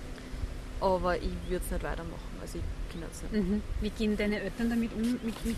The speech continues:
Speaker 2: deinen Gedanken da dazu?
Speaker 1: Ähm,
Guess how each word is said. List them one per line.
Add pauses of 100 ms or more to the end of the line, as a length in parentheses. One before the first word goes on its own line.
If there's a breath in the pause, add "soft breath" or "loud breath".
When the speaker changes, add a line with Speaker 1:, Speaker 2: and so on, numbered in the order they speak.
Speaker 2:
deinen
Gedanken
da
dazu? (840 loud breath)
Speaker 1:
Ähm,